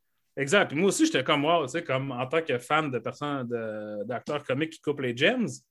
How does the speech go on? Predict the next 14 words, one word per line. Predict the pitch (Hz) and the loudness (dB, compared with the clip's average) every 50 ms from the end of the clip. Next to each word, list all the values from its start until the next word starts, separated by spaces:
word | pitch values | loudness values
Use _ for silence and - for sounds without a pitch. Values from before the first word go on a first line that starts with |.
| _ _ _ _ _ _ _ _ _ _ _ _ | _ _ _ _ _ _ _ _ _ _ _ _
Sauf | - 170 165 - | 0 0 2 2
qu'en | 190 190 196 180 165 190 196 196 | 2 2 2 4 6 6 6 6
réalité, | 185 233 277 262 190 139 131 226 294 285 226 | 6 4 4 4 2 0 0 0 0 0 0
c'est | - - 135 135 | -2 -4 -4 2
pas | 190 196 | 2 2
vraiment | 156 139 131 139 135 135 127 117 | 4 4 2 2 2 2 -2 -4
ça, | - - 180 165 | -2 0 2 2
tu | 139 - | 2 0
sais. | 160 160 | -4 -6
C'est | 156 - 131 | -4 -4 -4
vraiment, | 127 127 143 160 196 | -2 -2 0 0 0
c'est | 190 - - - 180 175 | -2 -2 -2 -2 -2 -2
Chris | - - 160 160 160 156 | 0 2 2 2 2 2
Rock | 143 156 165 170 160 | 0 4 4 2 2